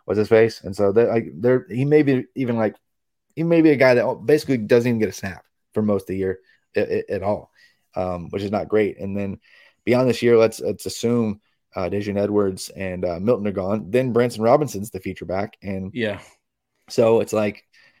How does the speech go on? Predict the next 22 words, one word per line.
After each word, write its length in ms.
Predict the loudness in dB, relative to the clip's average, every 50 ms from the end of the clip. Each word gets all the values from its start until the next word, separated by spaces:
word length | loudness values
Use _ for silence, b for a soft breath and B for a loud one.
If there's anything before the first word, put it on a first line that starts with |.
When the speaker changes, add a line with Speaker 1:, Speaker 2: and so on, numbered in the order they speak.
| b _ _
Speaker 1:
for 100 | -8 -4
college 260 | 0 2 2 2 2
production, 320 | 2 2 2 4 4 2 2
it's 80 | 4
Speaker 2:
And 80 | 4 6
Speaker 1:
probably 140 | 6 4 4
Speaker 2:
I 40 |
Speaker 1:
not 60 | 4 6
great. 140 | 6 6
Speaker 2:
really, 320 | 6 4 2 0 -4 -10 _ _ _ _ _ _ _ _
Speaker 1:
And 420 | -6 -2 -2 0 0 -2 -2 -4 -6
Speaker 2:
I 100 | -6 -4
don't 320 | -2 0 2 0 0 0 0
Speaker 1:
you 80 | 2
know 40 | 4
Speaker 2:
love 160 | 4 4 2 0
that 180 | -2 -4 0 2
Speaker 1:
they're 100 | 2 4
just 160 | 4 2 2
Speaker 2:
Branson 80 | 2 2
Speaker 1:
gonna 100 | 2 2
Speaker 2:
Robinson. 800 | 2 0 0 -2 -4 -4 -6 -6 -6 -4 -4 -4 -6 -6 -10 -14